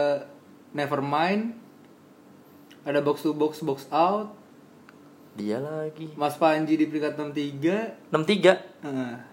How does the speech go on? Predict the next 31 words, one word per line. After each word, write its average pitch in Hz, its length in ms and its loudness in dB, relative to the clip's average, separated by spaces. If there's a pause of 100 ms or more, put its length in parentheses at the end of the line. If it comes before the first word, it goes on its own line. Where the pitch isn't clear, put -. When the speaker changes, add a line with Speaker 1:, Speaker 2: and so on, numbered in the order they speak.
(120)
Speaker 1:
Gojek 160 480 4
peringkat 151 320 -4
tujuh 139 120 -10
puluh. 165 140 -8
Eh, - 60 -18
mana 185 240 -8
punya 285 160 -12
kita? - 240 -12 (400)
Speaker 2:
Ada 123 720 6
punya 117 240 -4
kita, 120 560 -2
lu. 127 160 -6 (640)
Speaker 1:
Ini 240 80 -6
udah 226 160 0
enam 185 80 2
puluh, 226 320 -4
Pak. 220 160 -6 (640)
Enam 165 240 0
dua 180 240 4
tuh 220 80 0
Me 185 320 2
Time. 220 480 0 (240)
Speaker 2:
Wah, 151 240 -6
turun 123 400 2
nih 123 80 -4
jangan-jangan. 123 400 -2 (160)
Speaker 1:
Waduh, 156 400 -8
turun. 123 340 -10 (300)
Ludruk 151 400 0
Cak - 160 -6
Kartol-, 165 560 -2